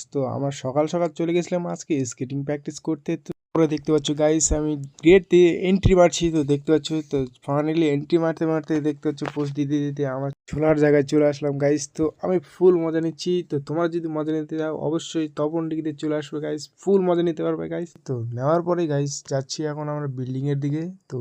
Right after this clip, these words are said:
বিল্ডিংগুলো দেখতে পাচ্ছ, এটা হচ্ছে পাহাড় একটা হবে, পাহাড়ের মধ্যে ঘাস আছে জমানো। তো দেখতে পাচ্ছ পাবলিক রিয়াকশনগুলো দেখতে পাচ্ছ আমাদের সেই লেভেলে দেখছে। আর এটা দেখছো চীন দেশের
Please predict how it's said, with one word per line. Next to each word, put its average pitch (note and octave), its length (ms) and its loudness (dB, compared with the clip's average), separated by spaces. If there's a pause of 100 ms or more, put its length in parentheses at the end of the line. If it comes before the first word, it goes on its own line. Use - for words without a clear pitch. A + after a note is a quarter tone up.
(140)
বিল্ডিংগুলো D#3+ 500 -2
দেখতে D3+ 240 -8
পাচ্ছ, D3 180 -8 (580)
এটা D3 220 -6
হচ্ছে D3+ 160 -8 (140)
পাহাড় D3 360 2
একটা D3 240 -6
হবে, C#3 200 -2 (120)
পাহাড়ের C#3 300 -2
মধ্যে C#3+ 160 -2 (100)
ঘাস C3+ 200 -4 (200)
আছে - 160 -12 (100)
জমানো। C3 340 -6 (180)
তো C3 80 -10 (100)
দেখতে B2 260 -12
পাচ্ছ C#3 180 -8 (560)
পাবলিক D#3 320 0
রিয়াকশনগুলো E3 560 -2
দেখতে C#3+ 160 -8
পাচ্ছ C#3+ 140 -6 (100)
আমাদের C#3 280 -2
সেই C#3 180 -2 (200)
লেভেলে C#3 320 -2
দেখছে। C3+ 240 -8 (140)
আর C3+ 60 -6 (180)
এটা F3 140 -2 (100)
দেখছো E3 280 -6 (920)
চীন G3 180 4 (140)
দেশের E3 300 2